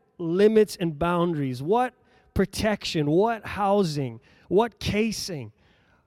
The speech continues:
what setting? Now, we might think, "How on earth can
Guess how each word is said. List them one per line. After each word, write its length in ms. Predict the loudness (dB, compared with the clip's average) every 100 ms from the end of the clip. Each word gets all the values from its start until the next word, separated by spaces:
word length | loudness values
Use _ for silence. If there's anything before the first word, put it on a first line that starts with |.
| _
what 180 | -8 -6
setting? 480 | -6 -4 -2 -4 -6 -12 -20 _ _ _ _ _ _ _ _ _ _ _ _ _
Now, 160 | 4 6
we 120 | 6
might 220 | 4 0
think, 280 | 2 2 2
"How 280 | 0 2 6
on 160 | 6
earth 280 | 6 4 2
can 320 | 0 2 2